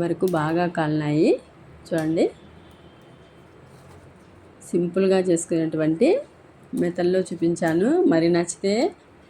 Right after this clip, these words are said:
లైక్ చేయండి, అలాగే సబ్స్క్రైబ్ చేసుకోండి. మీరు స-, లైక్ చేయడం మూలంగా ఇంకా ఎక్కువ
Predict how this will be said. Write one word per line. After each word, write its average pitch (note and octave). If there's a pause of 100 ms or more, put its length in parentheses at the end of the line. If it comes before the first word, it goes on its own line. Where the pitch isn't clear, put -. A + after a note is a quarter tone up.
(160)
లైక్ G3 (100)
చేయండి, F3+ (140)
అలాగే D#3+ (120)
సబ్స్క్రైబ్ E3+ (100)
చేసుకోండి. E3 (580)
మీరు G#3+
స-, D#3
లైక్ F3+
చేయడం F3
మూలంగా D#3 (600)
ఇంకా G3+ (200)
ఎక్కువ F3+